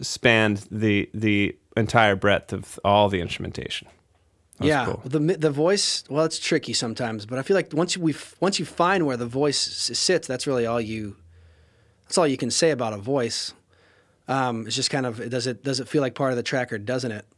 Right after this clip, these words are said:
Speaker 2: But with stuff like strings that are, like, that are so swimmy anyways, and swell so naturally, like, and, like, the, the dynamics of 'em are so difficult.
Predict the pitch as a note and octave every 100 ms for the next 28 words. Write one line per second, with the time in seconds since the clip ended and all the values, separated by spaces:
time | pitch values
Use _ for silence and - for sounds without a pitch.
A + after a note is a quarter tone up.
0 | _ C3 B2 B2+ - - - D#3 - G#2+
1 | - - C3 C3 A2 G#2+ G#2+ G#2+ - B2
2 | A#2 - D#3+ D#3 - C3+ C3+ A2+ A2 B2+
3 | A#2 A2 G#2 - - - - C3+ C#3 -
4 | C#3+ C#3+ C#3+ C3+ D3 C#3 C3+ C3 _ _
5 | _ - C3 C3 C#3 C#3+ B2 A#2+ A2+ -
6 | A#2+ A#2+ B2 B2+ B2+ A#2+ C3+ C#3 C3 C3+
7 | C3+ C3+ C3+ D3+ C#3 C#3 B2 A2+ A2 B2
8 | G#2+ - A#2+ C3 B2+ A2+